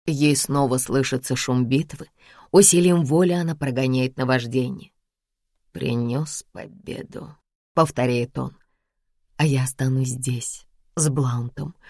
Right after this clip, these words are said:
Мы проследим, чтобы никто не покусился на твои привилегии. И еще вот это».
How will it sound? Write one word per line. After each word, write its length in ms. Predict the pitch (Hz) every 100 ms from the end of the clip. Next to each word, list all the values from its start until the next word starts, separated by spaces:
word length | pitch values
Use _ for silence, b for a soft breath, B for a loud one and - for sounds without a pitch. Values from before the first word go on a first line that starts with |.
| B -
Мы 180 | 190 190
проследим, 640 | 143 143 131 135 127 143
чтобы 300 | 139 147 147
никто 500 | 147 151 - - 143
не 100 | 156
покусился 720 | 151 151 151 143 143 143 143 143
на 160 | 139
твои 300 | 131 131 127
привилегии. 800 | 131 135 131 127 120 117 - 101 _ _ _ _ _
И 80 | 160
еще 320 | 196 190 -
вот 180 | 196 185 -
это». 380 | 127 - -